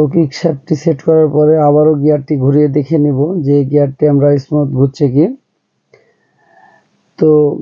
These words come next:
গিয়ারটা ঘোরানো কমপ্লিট। তো এবার আমরা কিক ক্র্যাঙ্কশ্যাফটটিও লাগিয়ে নেব। তার আগে বলে থাকি যে ক্র্যাঙ্কশ্যাফটে আমরা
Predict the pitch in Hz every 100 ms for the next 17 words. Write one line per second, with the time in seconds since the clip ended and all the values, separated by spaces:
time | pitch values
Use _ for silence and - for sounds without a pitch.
0 | 143 143 156 139 - 160 135 147 147 147
1 | 147 151 - - 147 143 147 151 185 -
2 | - _ 147 151 151 147 151 151 147 151
3 | - 170 139 - - _ _ _ _ _
4 | _ _ _ 160 - 160 160 165 151 -
5 | 165 156 147 151 147 131 156 269 _ _
6 | _ _ _ _ _ _ _ _ - -
7 | 151 147 147 151 147 143 135 156 240 _
8 | _ _ _ _ _ _ _ _ - 156
9 | 147 139 160 156 156 165 151 160 156 151
10 | 151